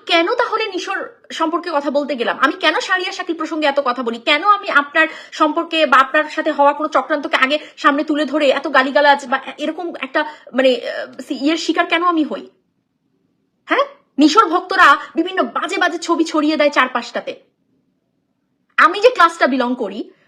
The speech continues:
বা সাকিবিয়ানরা যে জায়গাটাতে, প্রত্যেকের সম্মানের যে জায়গাটা আছে, সে জায়গাটা তো পুরো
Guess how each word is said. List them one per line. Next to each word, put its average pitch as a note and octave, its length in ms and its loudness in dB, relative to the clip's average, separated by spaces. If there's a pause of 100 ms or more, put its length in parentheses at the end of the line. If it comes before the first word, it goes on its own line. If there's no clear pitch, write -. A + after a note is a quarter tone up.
(100)
বা C4+ 80 2
সাকিবিয়ানরা F#4 600 -2
যে F#4+ 80 -8
জায়গাটাতে, D4 400 0
প্রত্যেকের F#4+ 360 -8
সম্মানের E4 440 -4
যে F#4 80 -10
জায়গাটা C#4 340 2
আছে, A#3+ 360 0 (280)
সে F4 140 0
জায়গাটা E4 240 -2
তো - 80 -10
পুরো G4+ 340 -4